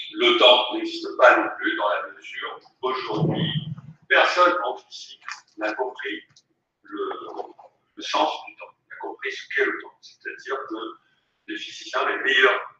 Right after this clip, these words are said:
modèles physiques aujourd'hui, comme celui de la relativité générale,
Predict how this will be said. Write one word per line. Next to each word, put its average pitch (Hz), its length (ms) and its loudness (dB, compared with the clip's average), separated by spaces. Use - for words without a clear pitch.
modèles 104 460 -8
physiques - 460 -20
aujourd'hui, - 520 -20
comme - 120 -20
celui - 280 -6
de - 60 -6
la - 120 -8
relativité - 600 -16
générale, - 540 -6